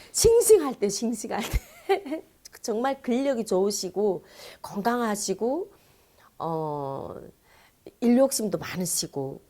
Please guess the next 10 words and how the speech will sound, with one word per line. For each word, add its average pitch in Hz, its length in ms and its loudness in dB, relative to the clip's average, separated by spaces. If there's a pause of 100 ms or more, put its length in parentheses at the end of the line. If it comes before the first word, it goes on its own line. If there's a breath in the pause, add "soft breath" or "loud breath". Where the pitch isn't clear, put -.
(240)
또 - 160 -16
도와-, 214 320 -2 (400)
자식이다 208 680 -6
보니까 160 320 -4
도와주고 220 880 -6
싶으신 214 540 -6 (420 loud breath)
이런 202 260 -8
욕심이 214 380 -4
많으실 165 760 -6
때셨거든요. 156 1120 -10